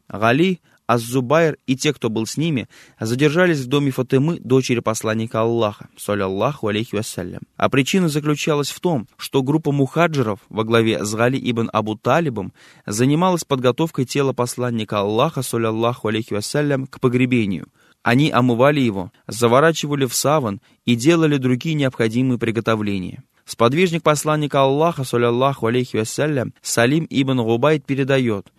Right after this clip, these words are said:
что Абу Бакр, да будет доволен им Аллах, сказал членам семьи пророка, саллаллаху алейхи вассалям: «У вас ваш товарищ», и велел им омыть его тело.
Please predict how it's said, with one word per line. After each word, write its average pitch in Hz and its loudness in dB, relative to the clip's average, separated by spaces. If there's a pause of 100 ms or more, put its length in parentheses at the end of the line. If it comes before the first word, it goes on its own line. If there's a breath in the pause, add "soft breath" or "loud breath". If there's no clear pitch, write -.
(220 soft breath)
что - 0
Абу 113 2
Бакр, 123 0
да 107 -2
будет 101 -6
доволен 101 -2
им 104 -6
Аллах, 98 -6 (280 loud breath)
сказал 147 2
членам 147 -2
семьи 135 -2
пророка, 117 -2
саллаллаху 110 -2
алейхи 113 -2
вассалям: 101 -6 (440)
«У 113 4
вас 156 2
ваш 127 0
товарищ», 117 -2 (220)
и 135 4
велел 131 4
им 139 -2
омыть 123 -2
его 123 0 (120)
тело. 87 -8